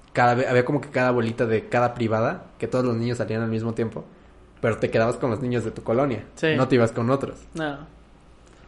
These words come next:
Speaker 1: Y era que te gritaban, "Allá dan dinero, allá dan dinero".
Speaker 2: Sí, sí, sí,
Speaker 1: Y
Speaker 2: sí,
Speaker 1: todos
Speaker 2: sí,
Speaker 1: iban
Speaker 2: sí.
Speaker 1: corriendo así, "Verga, verga, verga".
Speaker 2: Y ya todo te, y de repente decía, "No, ya no tengo".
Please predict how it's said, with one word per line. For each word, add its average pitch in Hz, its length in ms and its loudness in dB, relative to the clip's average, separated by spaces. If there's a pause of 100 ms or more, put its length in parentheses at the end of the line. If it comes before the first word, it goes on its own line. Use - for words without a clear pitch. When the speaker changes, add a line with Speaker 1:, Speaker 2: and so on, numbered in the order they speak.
(380)
Speaker 1:
Y 127 120 4
era 135 120 8
que 135 100 2
te 110 120 2
gritaban, 117 420 0
"Allá 240 240 0
dan 247 180 -2
dinero, 254 380 0 (140)
allá 233 260 0
dan 254 200 -2
dinero". 240 540 -4
Speaker 2:
Sí, 170 420 6
sí, 180 100 -6
sí, - 240 -10
Speaker 1:
Y 160 160 2
Speaker 2:
sí, - 40 6
Speaker 1:
todos 156 180 4
Speaker 2:
sí, 170 40 6
Speaker 1:
iban 160 120 4
Speaker 2:
sí. 151 40 -8
Speaker 1:
corriendo 139 300 2
así, 147 100 -4 (140)
"Verga, 202 240 2
verga, 202 320 -2
verga". 196 160 -4 (380)
Speaker 2:
Y 156 100 -2
ya 156 240 8
todo 180 240 2
te, 175 120 -8
y 160 200 -4
de 156 300 2
repente 160 360 -4
decía, 165 220 -4
"No, 175 160 -2
ya 165 140 -2
no 160 100 -12
tengo". 151 220 -14